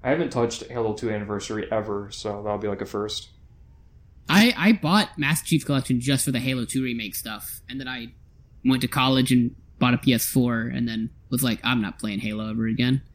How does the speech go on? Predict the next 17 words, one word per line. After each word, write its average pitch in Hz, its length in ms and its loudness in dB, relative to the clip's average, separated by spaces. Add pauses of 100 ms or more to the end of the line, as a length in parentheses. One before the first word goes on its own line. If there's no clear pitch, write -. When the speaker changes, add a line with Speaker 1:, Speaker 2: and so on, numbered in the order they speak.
(280)
Speaker 1:
And 117 280 -12
there, 107 160 -6
and 117 180 -4
now 117 160 -4
it's 117 120 -6
on 123 140 -6
P 127 140 -10
C. 92 240 -12 (460)
Speaker 2:
Now 123 200 2
I 127 80 4
can 143 160 4
buy 156 140 6
it 170 60 6
again 180 220 8
and 143 120 6
go 160 120 8
back. - 420 0